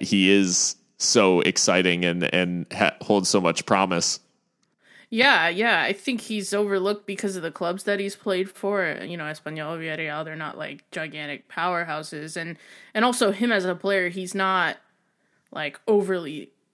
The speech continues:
Speaker 2: fast or tall or strong. Like, he's just kind of an all-around player. But, I mean, he'll score you goals, whether he's kind of central, leading the line, or, or coming off the wing. So I just really like him. I mean, he just puts his head down and is fighting for the Pichichi <laughs> almost every season, it feels like.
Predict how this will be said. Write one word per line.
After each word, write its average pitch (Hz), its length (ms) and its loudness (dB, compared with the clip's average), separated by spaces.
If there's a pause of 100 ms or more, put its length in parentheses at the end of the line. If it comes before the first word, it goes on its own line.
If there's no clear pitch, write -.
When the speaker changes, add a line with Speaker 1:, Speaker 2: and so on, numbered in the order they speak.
(380)
Speaker 2:
fast 220 720 2
or 160 320 -10
tall 214 540 2
or 156 400 -4
strong. 208 580 0
Like, 175 160 -4
he's 185 180 -12
just 190 160 -8
kind 196 160 -2
of 170 80 -4
an 165 60 -6
all-around 170 640 -2
player. 196 320 0
But, 165 180 -4
I 156 40 -2
mean, 160 180 -8
he'll 175 140 -8
score - 400 -8
you 175 100 -4
goals, 175 420 -6
whether 160 220 -8
he's 160 380 -12
kind - 180 -12
of - 80 -12
central, 202 640 -4
leading 185 280 -4
the 175 80 -4
line, 170 280 -4
or, 156 200 -4
or 165 260 -6
coming 180 240 -6
off 165 160 -8
the - 100 -8
wing. 165 280 -6
So 156 320 -8 (560)
I 254 140 6
just 190 180 -2
really 156 180 -4
like 160 280 -2
him. 147 180 -4
I 151 220 -8
mean, 175 100 -10
he 175 180 -10
just 170 220 -10 (480)
puts 190 160 -8
his 165 100 -10
head 185 180 -2
down 165 280 -2
and 143 320 -8
is 196 200 -2
fighting 202 360 0
for 214 80 -4
the 196 80 -2
Pichichi 196 420 -4
<laughs> - 20 4
almost 247 240 0
every 226 200 2
season, 240 360 -2
it 151 140 -6
feels 147 240 -4
like. 156 320 -4